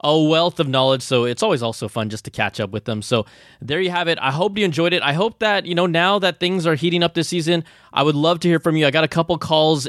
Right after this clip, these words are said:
in the bank, so what we'd love for you to do is call in the show,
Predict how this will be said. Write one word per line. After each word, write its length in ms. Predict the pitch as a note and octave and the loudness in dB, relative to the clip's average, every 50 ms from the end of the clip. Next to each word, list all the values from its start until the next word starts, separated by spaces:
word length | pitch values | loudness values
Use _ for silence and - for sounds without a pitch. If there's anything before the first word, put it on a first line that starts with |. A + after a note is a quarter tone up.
| - - | -8 -4
in 160 | D3 D3+ D3+ | -2 0 2
the 60 | D3 | 2
bank, 380 | C3+ B2 C#3 D3 D3+ D3 - - | 2 2 2 2 2 0 -4 -6
so 300 | - - D3+ C#3 C3+ A#2+ - - - - _ - | -4 0 2 2 2 2 -2 -8 -20 -20 _ -2
what 120 | C3 D3+ | 0 2
we'd 140 | F3 F#3 D#3+ | 2 4 4
love 180 | D3+ E3 E3+ D#3+ | 4 2 2 2
for 80 | - | 2
you 100 | E3 E3 D#3+ | 2 2 2
to 60 | D3 | 2
do 200 | C3 C#3+ D3 D3+ | 2 4 4 4
is 240 | D3+ C#3 C3+ B2 - - - _ _ _ - | 4 4 2 2 0 -6 -16 _ _ _ -8
call 320 | - - G3 A#3 A#3+ A3 E3 | -2 0 2 4 2 2 2
in 180 | F#3+ G3+ G3+ | 2 2 4
the 60 | F#3 | 2
show, 420 | F3+ - - D#3+ D3 C#3 C3+ C3 | 2 2 2 4 4 4 4 2